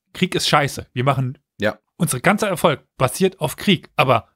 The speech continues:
Speaker 1: bitte, lasst es, dass wir am, macht es so, dass unsere Nachfolger keine Lieder mehr über Krieg schreiben können.“ Haben sich hingestellt und das gesagt, überall. Was ich wiederum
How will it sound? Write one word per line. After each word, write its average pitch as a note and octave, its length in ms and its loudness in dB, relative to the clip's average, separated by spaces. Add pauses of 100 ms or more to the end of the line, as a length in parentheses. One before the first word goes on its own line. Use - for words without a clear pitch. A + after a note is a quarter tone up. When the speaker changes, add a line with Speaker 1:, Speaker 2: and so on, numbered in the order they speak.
(100)
Speaker 1:
bitte, D#3+ 340 -2 (540)
lasst D3 240 -2
es, E3 80 -6
dass - 160 -6
wir D3 80 0
am, C#3 180 -4 (300)
macht D#3 260 -2
es C3+ 80 -8
so, E3 100 -2
dass C#3 220 -6 (120)
unsere D3+ 220 -6
Nachfolger C#3 340 -2
keine A#3 300 -2
Lieder C#3 220 0
mehr B2+ 100 -6
über A#2+ 140 -4
Krieg G3 200 -6
schreiben A2 320 -8
können.“ B2 260 -18 (360)
Haben B2 180 -6
sich - 160 -10
hingestellt E3 580 -4
und C#3 60 -8
das - 160 -10
gesagt, C#3 400 0
überall. C#3+ 420 -2 (440)
Was A#2 140 0
ich A#2+ 120 -2
wiederum B2 400 2